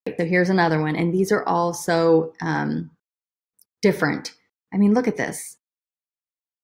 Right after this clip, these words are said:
How wild is this? And it shows you how it opens. Some maybe mouse droppings in there. Yuck. Anyway, this one's up for auction also.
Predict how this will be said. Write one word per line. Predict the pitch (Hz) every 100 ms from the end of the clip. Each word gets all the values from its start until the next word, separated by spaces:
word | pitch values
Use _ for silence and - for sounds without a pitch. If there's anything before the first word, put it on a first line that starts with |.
| -
How | - 269 269 -
wild | 196 190 170 151
is | 180 160
this? | - - - - - _ _ _ _ _ _ _ _ _ _ -
And | 175
it | -
shows | 180 170 165
you | 165
how | 160
it | 160 160
opens. | 233 233 240 226 226 226 220 220 - - _ _ _ _ 185
Some | - 175 165 160 - _ _ _
maybe | 196 190 185
mouse | 180 180 190 220 -
droppings | 233 233 226 226 226 220
in | 220 220
there. | 220 214 214 208 214 202 _ 208
Yuck. | 202 226 - 214 - - - - -
Anyway, | 196 185 175
this | 190 196
one's | 214 208
up | -
for | 170
auction | 156 160 - 156
also. | - 208 220 247 240 233